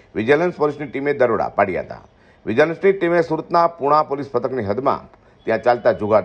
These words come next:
ધામ પર દરોડા પાડ્યા હતા. તો ડુંભાર ટ્રાન્સપોર્ટ પાસે પૂણા ગામમાં ચાલતા જીતુ રાવલના જુગાર ધામ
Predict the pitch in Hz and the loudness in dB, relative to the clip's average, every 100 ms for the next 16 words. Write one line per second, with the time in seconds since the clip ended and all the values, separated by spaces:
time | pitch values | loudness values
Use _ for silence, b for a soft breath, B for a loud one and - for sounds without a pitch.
0 | 101 117 123 123 104 104 95 - 90 92 | 2 0 2 -2 0 2 0 0 -2 -2
1 | 69 - - _ b b - 80 80 98 | -2 -8 -16 _ b b -10 -8 -2 2
2 | 110 113 110 110 107 135 113 120 139 127 | 2 2 -2 -4 0 -2 0 0 0 -2
3 | 107 101 95 107 104 107 104 120 113 85 | -4 -4 -2 -2 0 0 0 0 0 -4
4 | 113 147 127 120 127 131 120 98 107 98 | -10 -4 2 2 2 -2 -4 -2 0 0
5 | 110 123 | 0 -2